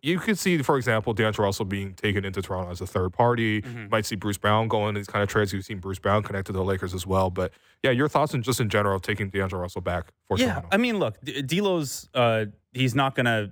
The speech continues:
Speaker 2: fit the core of what you're doing long term. Like, he's, he's twenty-seven. He can opt out of his contract after this year, which is a positive and a negative because,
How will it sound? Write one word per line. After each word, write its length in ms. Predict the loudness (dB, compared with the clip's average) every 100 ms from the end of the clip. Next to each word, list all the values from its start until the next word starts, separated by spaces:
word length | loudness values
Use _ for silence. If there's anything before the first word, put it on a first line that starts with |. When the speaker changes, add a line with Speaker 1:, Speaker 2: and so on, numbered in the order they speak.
| _
Speaker 2:
fit 360 | -2 -2 0
the 80 | -2
core 320 | 2 2 2
of 120 | 0
what 140 | -2 -2
you're 80 | 0
doing 420 | 0 0 -2 -4
long 240 | 0 2 2
term. 260 | 0 2
Like, 140 | 0 0
he's, 200 | -2 -2
he's 260 | 0 0
twenty-seven. 720 | 2 2 2 2 2 0 -2 -2
He 180 | -2
can 140 | -2 0
opt 280 | 2 2 2
out 120 | 2
of 40 |
his 120 | 0
contract 480 | 0 0 2 2 2
after 240 | 2 0 0
this 240 | 0 2
year, 200 | 2 2
which 220 | 0 0
is 160 | 0 2
a 160 | 0
positive 720 | 0 0 2 2 0 -2 -2 0
and 180 | 0 2
a 60 | 2
negative 480 | 2 2 0 -2
because, 420 | -4 0 0 -2